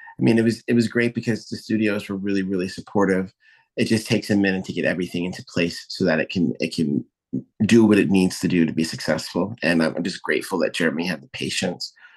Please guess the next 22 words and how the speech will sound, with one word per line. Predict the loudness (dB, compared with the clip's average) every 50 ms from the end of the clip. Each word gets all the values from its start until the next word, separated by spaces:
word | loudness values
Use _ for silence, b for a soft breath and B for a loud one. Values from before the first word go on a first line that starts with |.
| B B B B
for | 0 0
the | 0 0
process. | 2 2 2 2 2 0 0 0 0 2 2 -2 -4 -8 -6 -4
And, | -2 0 0 0 -2 -4 -8 b b b b b b b b b
you | 0 2
know, | 2 2 0 -2 -8 _ _ _ _ _ _
w-, | -6 -6 -4 -2
once | 0 2 4 4 4 4 2
he, | 4 4 4 4 4 2 -2 -6 _ _
once | -4 0 2 2 2 2 2
we | 2 2 2
started | 0 -2 -4 -4 -4 -6
working | -8 -10 -10 -10 -10 -10
together, | -10 -6 -6 -6 -4 -4 -2 -2 -2 -2 -4 -6 -10 B B B B B B B B B _
he's | -12 -2 4 4 4 4 4
just | 2 0 0 0
such | 0 -2 -2 0 0
a, | -2 -2 -2 -8 -8
he's | -4 -2 -2 0 0
such | -2 0 0
a, | 0 0 0 -2 _ _ -2
a | -2 -2